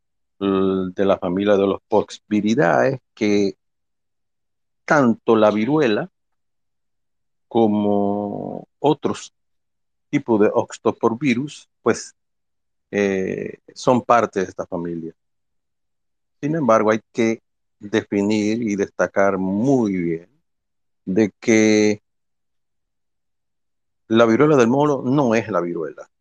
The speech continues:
Son dos entidades totalmente diferentes, aunque clínicamente podrían, eh, tener cierta similitud. Luego vamos a ver que debemos tener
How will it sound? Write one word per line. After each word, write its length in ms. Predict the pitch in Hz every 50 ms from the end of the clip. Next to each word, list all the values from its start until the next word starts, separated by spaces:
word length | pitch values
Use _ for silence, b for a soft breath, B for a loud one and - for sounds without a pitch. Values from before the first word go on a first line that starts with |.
| _ _ _ _ _ _ _ - 85 - _
Son 360 | - - - 110 113 110 104
dos 220 | 110 127 131 -
entidades 560 | 147 139 147 139 123 113 107 107 113 123 123
totalmente 560 | - 101 - - 110 104 110 113 113 113 113 95
diferentes, 720 | 98 98 - - 123 156 147 110 104 101 - 151 180 - _ _ _ _ _ _ _ _ _ _
aunque 360 | - 113 117 117 110 - 120 101
clínicamente 1000 | - 135 131 139 151 165 151 - 123 113 120 143 151 131 107 101 - - 113
podrían, 800 | - - 107 101 95 101 101 123 123 110 101 98 98 98 110 - _ _ _ _ _ _ _ _ _ -
eh, 340 | 104 101 101 98 101 98 95
tener 340 | - 113 98 101 107 113 110
cierta 500 | - - - 110 110 117 113 - - 104
similitud. 640 | - - 104 87 87 87 85 82 82 - - - - _ _ _ _ _ _ _ _ _ _ _ _ _ _ _ _ _ _ _ _ _ _ _ _ _ _ _ _ _ _ _ _ _ -
Luego 300 | - - 107 110 110 110
vamos 280 | 110 110 110 110 107 127
a 100 | 120 107
ver 260 | 110 117 117 107 98
que 440 | - 113 104 101 101 98 101 95 - _ _ - _ _ -
debemos 440 | 110 104 101 101 110 120 123 113 -
tener 600 | - 117 110 110 117 117 110 104 110 110 110 -